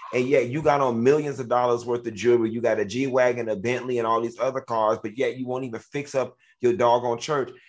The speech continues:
And he did a press conference either today or yesterday. I saw it on social media today,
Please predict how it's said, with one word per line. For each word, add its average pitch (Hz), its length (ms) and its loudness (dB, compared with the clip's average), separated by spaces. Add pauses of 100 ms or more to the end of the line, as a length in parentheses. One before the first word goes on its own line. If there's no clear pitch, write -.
(220)
And 135 300 6
he 202 140 -2
did 185 180 2
a 127 80 4
press 202 400 2
conference 110 680 -4
either 117 200 -4
today 127 360 2
or 120 200 2
yesterday. 113 400 0
I 101 80 -2
saw 147 220 -2
it 131 40 -2
on 123 100 -2
social 120 360 -8
media 110 280 -4
today, 107 440 0